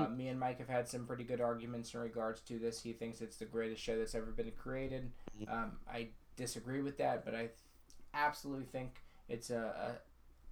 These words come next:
Speaker 2: a, an amazing performance from, uh, Walter White. Uh, what the hell's his real name?
Speaker 1: Uh,
Speaker 2: Um,
Speaker 1: he was in Godzilla, too.
Speaker 2: Yeah, Godzilla.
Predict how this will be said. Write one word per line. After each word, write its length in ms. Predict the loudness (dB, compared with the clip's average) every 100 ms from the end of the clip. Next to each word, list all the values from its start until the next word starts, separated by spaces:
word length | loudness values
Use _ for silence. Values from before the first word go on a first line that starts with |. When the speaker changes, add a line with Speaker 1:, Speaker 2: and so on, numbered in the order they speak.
| -4
Speaker 2:
a, 40 |
an 160 | -2 0
amazing 580 | 0 2 2 0 -2 -4
performance 600 | -8 -2 0 0 -2 -6
from, 440 | -2 2 2 0 -8 -16 -20 -20 -12 -2
uh, 220 | 0 2
Walter 380 | 2 2 2 2
White. 340 | 6 4 2 -4
Uh, 320 | -4 -4 -4 -6 -10 -12
what 160 | -10
the 80 | -8 -4
hell's 220 | -4 -4
his 160 | -8 -2
real 200 | -2 -2
name? 220 | -4 -8 -12 -20 -20 -20 -20 -20 -20 -20 -6 10
Speaker 1:
Uh, 580 | 12 12 12 12 12 12
Speaker 2:
Um, 60 | 10 -4 10
Speaker 1:
he 80 | 12
was 120 | 12
in 100 | 12
Godzilla, 460 | 12 12 12 12
too. 260 | 10 6 6 2 -20 -20 -20 -20 -20 -18 -10 -6
Speaker 2:
Yeah, 60 | -4
Godzilla. 540 | -2 0 2 4 2